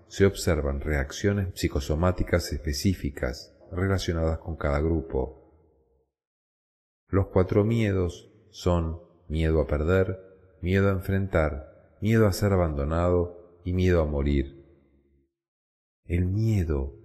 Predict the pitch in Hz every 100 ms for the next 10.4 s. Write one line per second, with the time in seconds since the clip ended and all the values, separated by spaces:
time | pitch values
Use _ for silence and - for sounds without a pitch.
0 | - 67 - - 90 82 78 80 90 95
1 | 87 87 92 95 90 80 80 78 71 -
2 | 98 92 - 85 85 78 92 98 95 87
3 | 80 76 71 85 80 - 65 64 - _
4 | _ _ 98 101 - 131 123 98 - -
5 | 73 - 120 117 107 87 90 87 92 -
6 | 80 71 78 76 87 90 90 90 - -
7 | - 107 - 120 104 - 82 80 - 107
8 | 107 107 110 107 - - - 107 - 95
9 | - 95 - - - 85 71 69 69 76
10 | 82 71 67